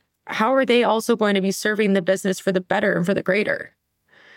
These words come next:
So there's been a lot of this, like, a lot of this, these words kind of thrown at me that have allowed me to, like,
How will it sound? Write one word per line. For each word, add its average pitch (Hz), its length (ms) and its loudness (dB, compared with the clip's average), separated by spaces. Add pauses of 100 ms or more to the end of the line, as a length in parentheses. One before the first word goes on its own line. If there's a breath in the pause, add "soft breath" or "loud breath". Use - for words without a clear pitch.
(960 soft breath)
So - 140 0
there's 277 200 0
been 302 160 2
a 311 80 2
lot 269 260 2
of 311 120 0
this, 285 340 0
like, 190 340 0 (720)
a 226 80 0
lot 208 300 4
of 294 120 0
this, - 280 -2 (680)
these 208 280 0
words 196 340 0
kind 214 160 0
of 180 60 -4
thrown 180 260 0
at 185 200 -2
me - 260 -6 (640)
that 208 120 2
have 202 100 2
allowed 214 240 2
me 240 120 2
to, 220 100 2
like, 190 180 2